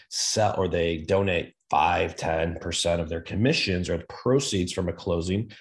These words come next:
back to a charity or a foundation. That is a unique selling proposition, right?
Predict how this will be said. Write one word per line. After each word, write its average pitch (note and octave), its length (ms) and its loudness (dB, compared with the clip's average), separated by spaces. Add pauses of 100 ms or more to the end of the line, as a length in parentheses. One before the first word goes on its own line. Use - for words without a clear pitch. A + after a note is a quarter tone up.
(160)
back F#2+ 580 0
to F#2+ 440 -2
a - 60 -8
charity D3 420 4
or F#2 80 4
a F#2 40 0
foundation. G#2 760 2 (340)
That E2 360 2
is G2 120 2
a G#2 60 4
unique G2 320 2
selling A2 480 2 (140)
proposition, - 800 -4 (400)
right? E2+ 240 0